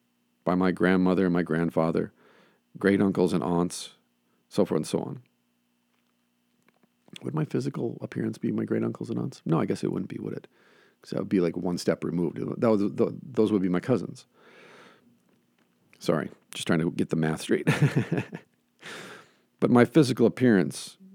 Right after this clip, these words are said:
I didn't just pop out of nowhere. God didn't just say, "Okay, I'm gonna create Donovan this way. He's gonna be a snowflake, completely different than anyone I've ever created."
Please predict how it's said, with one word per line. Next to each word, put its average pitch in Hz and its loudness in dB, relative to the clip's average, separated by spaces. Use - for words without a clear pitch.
I 104 -2
didn't 113 6
just 107 2
pop 113 0
out 95 2
of 90 4
nowhere. 92 4
God 98 4
didn't 95 4
just 95 2
say, 98 6
"Okay, 101 2
I'm 107 4
gonna 117 4
create 101 4
Donovan 90 2
this 82 -2
way. - -8
He's 110 0
gonna 104 2
be 95 4
a - -4
snowflake, - -2
completely 107 2
different 90 0
than 82 0
anyone 101 6
I've 85 0
ever 92 0
created." - -4